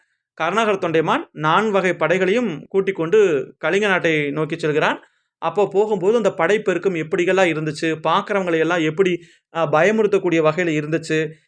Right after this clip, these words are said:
இந்த செய்திகளை எல்லாம் உள்ளடக்கியதாகத்தான் இப்ப நம்ம பார்த்த பகுதி இருக்கு. இதை நம்ம ரொம்பவுமே சுருக்கமா, அதுவும் கொஞ்சம் வேகமாவும் சொல்லியிருக்கிறோம். வேற வழி இல்ல, நிறைய பாடல்கள் இருக்கக்கூடிய காரணத்தினால ஒரு முறைக்கு ரெண்டு முறை கேட்டீங்கன்னா உங்களுக்கு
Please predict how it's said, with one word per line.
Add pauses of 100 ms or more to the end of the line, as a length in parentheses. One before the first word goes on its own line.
(120)
இந்த
செய்திகளை
எல்லாம்
உள்ளடக்கியதாகத்தான்
இப்ப
நம்ம
பார்த்த
பகுதி
இருக்கு. (380)
இதை
நம்ம
ரொம்பவுமே
சுருக்கமா,
அதுவும்
கொஞ்சம்
வேகமாவும்
சொல்லியிருக்கிறோம். (360)
வேற
வழி
இல்ல,
நிறைய
பாடல்கள்
இருக்கக்கூடிய
காரணத்தினால (100)
ஒரு
முறைக்கு
ரெண்டு
முறை (120)
கேட்டீங்கன்னா
உங்களுக்கு